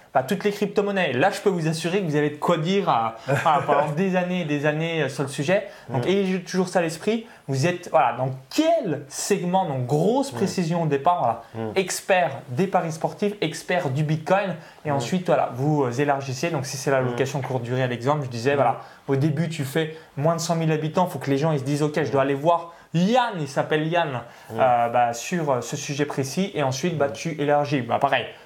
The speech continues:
Speaker 1: Le Bitcoin, je vais voir Olali. Et ensuite, bah, si je veux avoir des conseils
Speaker 2: Mm.
Speaker 1: sur Monero et tout, bah, je vais quand même aller chez toi parce que tu
Speaker 2: Mm.
Speaker 1: l'auras expliqué. Mais une,
Speaker 2: Mm.
Speaker 1: une identification, et, euh, c'est ce qui va vous permettre, voilà,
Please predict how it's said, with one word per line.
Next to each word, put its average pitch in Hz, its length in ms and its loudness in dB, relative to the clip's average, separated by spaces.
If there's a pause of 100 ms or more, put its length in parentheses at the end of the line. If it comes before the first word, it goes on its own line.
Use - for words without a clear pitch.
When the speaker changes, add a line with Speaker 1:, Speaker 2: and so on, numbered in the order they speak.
(180)
Speaker 1:
Le 226 160 4
Bitcoin, 277 540 0
je 151 160 0
vais 233 120 2
voir 226 260 0
Olali. 202 520 2 (200)
Et 160 60 -4
ensuite, 156 340 -2
bah, 156 120 0
si 143 160 -6
je 139 80 -4
veux 147 80 4
avoir 131 160 2
des 131 100 0
conseils 139 320 -2
Speaker 2:
Mm. 131 40 0
Speaker 1:
sur 120 220 -2
Monero 131 520 2
et 123 60 -2
tout, 202 160 -2
bah, 143 120 0
je - 100 -6
vais 131 120 0
quand 151 80 4
même 156 100 2
aller 156 160 0
chez 143 200 -2
toi 180 180 2
parce 143 160 -2
que 139 80 -6
tu 131 160 -4
Speaker 2:
Mm. 123 40 -2
Speaker 1:
l'auras 123 200 0
expliqué. 139 340 -2
Mais 135 240 -2 (320)
une, 165 140 2
Speaker 2:
Mm. 196 180 0
Speaker 1:
une 165 180 2 (360)
identification, 190 1040 0
et, 120 200 0
euh, 113 80 2
c'est - 120 -6
ce 127 100 -6
qui 151 100 0
va 135 40 4
vous 127 80 2
permettre, 135 340 0
voilà, 117 260 2